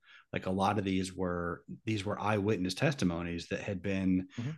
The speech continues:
Speaker 1: communicated orally by the eyewitnesses to these communities.
Speaker 2: Mm-hmm.
Speaker 1: When they were eventually written down, you're not getting that individual's, you're, you're, they're just recording the,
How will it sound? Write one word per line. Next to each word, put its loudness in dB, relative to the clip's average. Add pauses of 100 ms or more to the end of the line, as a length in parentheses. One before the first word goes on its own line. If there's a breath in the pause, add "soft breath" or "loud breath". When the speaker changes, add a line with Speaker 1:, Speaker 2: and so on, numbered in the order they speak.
Speaker 1:
communicated 2
orally 2
by 0
the -2
eyewitnesses 0
to -2
these -2
communities. 0
Speaker 2:
Mm-hmm. -2 (500 loud breath)
Speaker 1:
When 4
they 6
were 4
eventually 4
written 0
down, 0 (440 soft breath)
you're 6
not 6
getting 4
that 0
individual's, 0 (160)
you're, -2
you're, 2 (480 loud breath)
they're 6
just 8
recording 6 (120)
the, 0